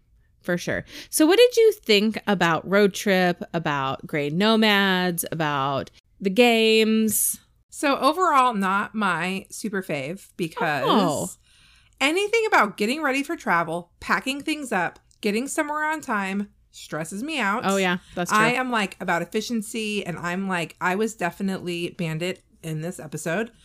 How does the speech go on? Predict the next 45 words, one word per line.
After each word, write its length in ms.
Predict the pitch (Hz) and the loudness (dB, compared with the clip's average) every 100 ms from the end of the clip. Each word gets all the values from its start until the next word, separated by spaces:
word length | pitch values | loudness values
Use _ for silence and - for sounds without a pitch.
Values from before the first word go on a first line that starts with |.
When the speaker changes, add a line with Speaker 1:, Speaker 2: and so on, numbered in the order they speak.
| 214 | -4
Speaker 1:
<laughs> 240 | - 233 - | -4 -6 -2
Speaker 2:
I 100 | 202 | 0
was 160 | 196 196 | 0 -4
pretty 380 | - 196 214 | -4 -2 0
annoyed 520 | 339 330 254 233 262 254 | 0 0 0 0 -2 -2
at 240 | 165 208 | -2 -2
Chili 480 | - 277 220 226 233 | -4 -6 -4 -4 -6
and 160 | 156 190 | -6 -8
the 60 | |
girls 460 | 269 269 220 220 240 | -4 -2 -2 -4 -8
for 120 | 180 | -6
not 240 | 170 165 - | -4 -6 -6
supporting 560 | 170 - 156 202 285 | -12 -10 -8 -6 -6
Bandit 380 | 254 233 226 277 | -6 -4 -4 -4
in 120 | 190 | -2
his 160 | 226 285 | -2 -4
efforts 540 | 190 196 220 240 - - | -6 -6 -6 -6 -10 -14
to 140 | - | -10
be 180 | - 160 | -8 -6
in 80 | 196 | -6
front 200 | 240 262 | -6 -6
of 60 | |
the 60 | 285 | -6
caravan. 640 | 311 277 240 226 226 294 _ _ 233 | -4 -4 -2 -4 -4 -8 _ _ 2
Um, 220 | 208 190 | 4 4
but 300 | - 175 - | 4 2 2
setting 300 | 247 254 311 | 0 0 0
my 80 | 311 | -4
anxieties 500 | 285 233 208 226 262 | -2 0 0 0 -2
aside, 540 | - 185 151 180 240 _ _ _ | -2 2 2 0 -4 _ _ _
I 80 | 180 | -8
can 160 | 190 196 | -6 -6
appreciate 420 | 196 170 240 262 | -4 -4 -4 -6
the 80 | 302 | -4
lesson 300 | 220 214 208 | -4 -2 -4
here, 380 | 196 170 208 - - - | -2 -2 -4 -10 -20 -6
and 100 | 214 | 0
I 80 | 240 | 0
did 260 | 190 226 247 | 0 0 0
really 280 | 233 190 196 | -2 -4 -4
like 240 | 165 180 | -4 -4
all 80 | 156 | -4
the 100 | 165 | -6
car 180 | 156 135 | -6 -4
games. 560 | 151 190 285 - - | -4 -6 -8 -12 -14